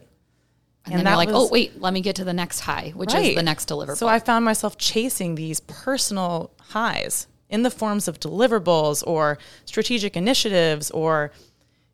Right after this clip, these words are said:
Speaker 2: you know, you name it, I was trying to find it because I
Speaker 1: Yep.
Speaker 2: couldn't, grasp the idea that there was a s-, there was an end in sight. Just continue to rotate that wheel,
Speaker 1: And it's
Speaker 2: right?
Speaker 1: interesting because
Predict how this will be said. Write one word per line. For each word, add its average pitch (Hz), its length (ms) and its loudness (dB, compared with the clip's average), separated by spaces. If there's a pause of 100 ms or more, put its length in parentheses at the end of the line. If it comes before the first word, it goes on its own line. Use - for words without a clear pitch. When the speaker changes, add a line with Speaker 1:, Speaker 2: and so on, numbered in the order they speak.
(140)
Speaker 2:
you 226 120 -6
know, 170 120 0
you 190 200 0
name 269 300 2
it, 156 220 0
I 156 80 0
was 160 160 0
trying 190 300 -2
to 165 60 -10
find 147 320 -4
it 92 240 -2
because - 220 -10
I 190 60 0
Speaker 1:
Yep. 175 100 -4
Speaker 2:
couldn't, 262 520 0 (1300)
grasp 196 460 2
the 202 100 0
idea 170 580 2 (420)
that 156 440 0 (140)
there 190 160 4
was 170 120 0
a 156 40 -8
s-, - 160 -4
there 185 120 2
was 170 120 0
an 160 100 -8
end 160 240 -2
in 143 140 -8
sight. - 360 -6 (200)
Just - 180 -12
continue 214 380 -2
to 175 80 -2
rotate 165 560 -2
that 139 260 -6
wheel, 220 420 -4 (140)
Speaker 1:
And 277 140 2
it's - 120 2
Speaker 2:
right? 302 60 4
Speaker 1:
interesting 190 560 -2
because 175 560 -6